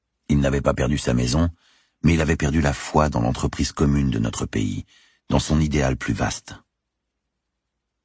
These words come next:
Les défenseurs des logements à prix modéré et certains réformistes du Congrès prônaient un programme gouvernemental à grande échelle afin non seulement de réduire les mensualités pour les gens risquant de perdre leur maison, mais aussi d'effacer une partie de leur dette restante.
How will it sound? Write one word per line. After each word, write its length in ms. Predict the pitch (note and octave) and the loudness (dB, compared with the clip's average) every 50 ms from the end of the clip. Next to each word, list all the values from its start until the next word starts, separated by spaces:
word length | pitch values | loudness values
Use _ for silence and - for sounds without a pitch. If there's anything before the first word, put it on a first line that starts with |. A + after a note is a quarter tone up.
| _ _ - | _ _ 2
Les 80 | - E2+ | 2 4
défenseurs 420 | F#2+ F#2+ - G2 F#2 - G#2+ G2+ | 4 2 2 2 2 2 2 2
des 100 | F#2+ F2+ | 2 2
logements 340 | D#2 D2 C#2+ C#2 D#2+ E2+ D#2 | 2 2 2 2 2 2 2
à 60 | C#2+ | 0
prix 140 | - - D2 | 0 -2 0
modéré 500 | B1 B1 A#1 B1 C2+ B1+ D#2 E2 D#2+ C#2 | 0 0 0 0 0 0 2 2 0 0
et 80 | - | -2
certains 340 | - - - - - - A#1 | -4 -4 -6 -6 -4 -2 -2
réformistes 600 | G#1 - - - - - - C#2+ C#2+ C2+ - - - | -2 -2 -2 -2 -2 -2 0 2 0 0 0 -2 -4
du 120 | G1+ - | -6 -4
Congrès 460 | - - A1+ B1 B1 B1 D2 E2+ F2+ - _ _ _ _ _ _ _ _ | -4 -2 -2 0 0 2 0 0 0 -2 _ _ _ _ _ _ _ _
prônaient 360 | - - - F2 F2+ F#2+ G2 | 0 2 4 4 4 4 2
un 100 | F#2 D#2+ | 2 0
programme 400 | D2 - E2 D2+ - C2 D2 E2 | 0 0 0 0 2 2 2 2
gouvernemental 680 | D2+ E2 E2+ D#2+ C#2+ D2 C#2 C2 C2 B1+ - E2+ D#2 | 2 2 2 2 2 2 2 0 0 0 0 0 0
à 60 | C2+ A#1+ | 0 0
grande 260 | A#1 B1 C2+ D2 C#2 | 0 0 0 2 2
échelle 460 | B1+ B1 - - D2 D#2 E2+ E2+ D#2+ - _ _ _ _ _ _ _ | 0 0 0 0 2 2 2 0 -2 -4 _ _ _ _ _ _ _
afin 240 | - - - - E2+ | 0 2 2 4 2
non 140 | D#2 E2 E2+ | 4 2 2
seulement 380 | - - E2 D2 C#2+ C#2 B1 B1 | 2 2 2 2 2 2 0 0
de 80 | A1+ | 0
réduire 300 | A1 A#1+ B1+ A#1 A#1+ B1 | 0 0 -2 0 0 0
les 80 | B1 B1 | 0 0
mensualités 540 | A1+ A#1+ - - C2 A#1+ A#1+ A#1+ - C#2+ C2 | 0 -2 -2 -2 -2 0 0 0 0 -2 -2
pour 180 | - G1+ G1+ | -2 -2 -2
les 100 | G#1+ A1 | -2 -2
gens 200 | A1 A#1 C2 B1+ | 0 0 0 0
risquant 320 | - G2+ G#2+ - - - - | 0 -2 -6 -6 -4 -4 -4
de 80 | A1+ | -4
perdre 320 | A1 - C2 A#1+ A1 G#1+ G#1 | -2 -2 -2 -2 0 -2 -2
leur 160 | G#1+ G#1 G1+ | -2 -2 0
maison, 340 | A1 A#1 A1+ C#2 D#2 F2 F2+ - _ _ _ _ _ _ _ _ _ | 0 0 0 2 0 0 0 -2 _ _ _ _ _ _ _ _ _
mais 120 | - F2 F#2+ | 4 4 4
aussi 240 | F#2+ F2 - - G2+ | 4 2 0 0 0
d'effacer 420 | F#2+ G2 - F#2 E2 - - E2+ | 2 2 2 2 0 0 0 0
une 100 | D#2 D2 | 0 2
partie 260 | - D2 - - - | 0 -2 -2 -2 -2
de 80 | C2 C2 | 0 0
leur 140 | B1+ A#1+ A1+ | 0 0 -2
dette 180 | A#1+ B1+ - | -2 -4 -4
restante. 580 | - - - - - - - F2 - - - | -4 -4 -6 -4 -4 -4 -4 -4 -6 -12 -18